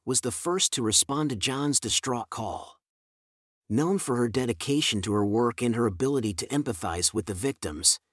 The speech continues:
she was respected by her colleagues and the community alike. Laura had joined the force inspired by her father, a celebrated police officer,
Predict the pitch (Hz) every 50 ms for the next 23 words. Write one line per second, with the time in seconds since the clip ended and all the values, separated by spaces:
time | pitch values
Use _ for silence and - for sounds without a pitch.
0 | _ _ - - - 160 175 180 180 - - 135 120 - - - - 175 175 -
1 | - 165 147 123 135 127 123 110 107 - - - 156 160 151 113 80 80 82 -
2 | - - - - 131 131 127 123 - 131 127 143 160 170 156 135 120 107 98 110
3 | 120 120 101 - - - - _ _ _ _ _ _ _ _ _ _ _ _ _
4 | _ _ _ _ _ - 104 113 143 170 190 185 170 147 127 127 113 95 - 139
5 | 151 165 170 147 120 107 - - - 127 120 104 - - - 120 113 - - -
6 | - 135 139 143 131 120 101 104 123 117 110 107 95 - - 135 139 147 113 90
7 | - - - _ _ _ - 127 131 - - - 180 180 185 180 147 123 127 127
8 | 127 120 107 - - 107 123 143 156 156 - 110 95 92 85 - 87 - - -
9 | 78 82 -